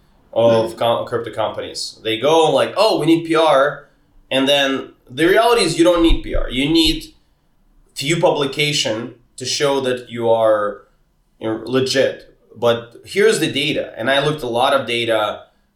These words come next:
Speaker 1: th-, on a lot of crypto companies, uh, over the years. And the data is, uh, P R is one of the weakest conversions from media to user.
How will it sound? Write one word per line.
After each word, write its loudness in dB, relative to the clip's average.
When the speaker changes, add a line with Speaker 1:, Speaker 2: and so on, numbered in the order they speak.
Speaker 1:
th-, -2
on 0
a 2
lot 2
of 0
crypto -6
companies, -6
uh, -2
over -2
the -6
years. -6
And -6
the -4
data 2
is, -4
uh, 0
P -4
R 4
is 2
one 2
of 0
the -2
weakest -6
conversions -4
from -2
media 0
to -8
user. -6